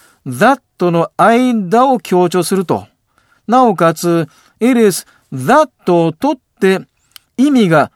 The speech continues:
つながると。これ、only after several such meetings, decisions are made. いけますよね。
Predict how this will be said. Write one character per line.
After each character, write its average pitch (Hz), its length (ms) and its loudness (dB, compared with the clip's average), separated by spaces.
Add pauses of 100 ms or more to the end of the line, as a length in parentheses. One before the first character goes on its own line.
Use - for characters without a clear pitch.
(120)
つ 214 180 -2
な 240 160 2
が 254 120 2
る 269 100 -2
と。 151 200 -4 (920)
こ 254 80 0
れ、 262 220 0 (640)
only 285 400 2
after 233 320 0
several 214 420 2
such 208 300 -4
meetings, 180 600 -2 (300)
decisions 202 600 0
are 185 260 2
made. 208 340 2
い 185 60 -4
け 247 120 0
ま 226 140 2
す - 100 -10
よ 90 100 -8
ね。 127 180 -10